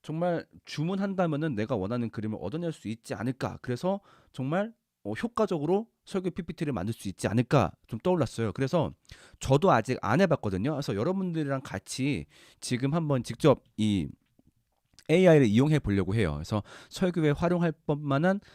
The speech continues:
그런 명령어를 집어넣어 보고 얘가 어떻게 그림을 뽑는지, 그래서 설교 피피티에 활용할 수 있는지 없는지 같이 한번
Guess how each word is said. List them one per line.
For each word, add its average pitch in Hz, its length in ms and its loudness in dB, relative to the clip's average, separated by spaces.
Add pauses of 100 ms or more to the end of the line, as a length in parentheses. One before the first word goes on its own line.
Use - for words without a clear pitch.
(160)
그런 113 220 -2
명령어를 113 440 2
집어넣어 101 380 0
보고 127 440 2
얘가 95 220 0
어떻게 104 460 -2
그림을 101 340 -4
뽑는지, 147 460 -2
그래서 92 180 -8
설교 147 240 2
피피티에 127 560 -4 (240)
활용할 165 320 2
수 - 160 -8
있는지 107 260 2
없는지 90 400 0 (300)
같이 - 260 2
한번 107 320 2